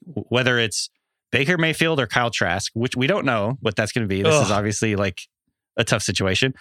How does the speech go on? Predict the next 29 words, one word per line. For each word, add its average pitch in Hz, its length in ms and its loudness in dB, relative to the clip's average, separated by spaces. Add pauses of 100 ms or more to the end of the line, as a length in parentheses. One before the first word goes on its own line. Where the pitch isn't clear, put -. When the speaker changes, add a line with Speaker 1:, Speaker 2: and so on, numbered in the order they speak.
(100)
Speaker 1:
but 135 100 4
neither 220 280 2
of 196 60 0
those 156 180 0
guys 127 400 0
are 110 160 0
run 117 340 0
first 98 460 -4 (100)
quarterbacks. 80 400 -2
So 101 320 0
in 104 240 -2
theory, 107 500 0 (380)
dumping 120 300 0
it 107 80 0
off 104 180 0
to - 80 -6
running 95 220 -2
backs, 90 360 -2 (200)
using 120 260 0
them 113 160 0
in 107 60 0
the 90 80 -2
passing 95 320 -2
game. 90 260 -2 (240)
This 113 140 0
offense 135 320 2
isn't 113 200 -2
gonna 110 180 0
be 98 300 0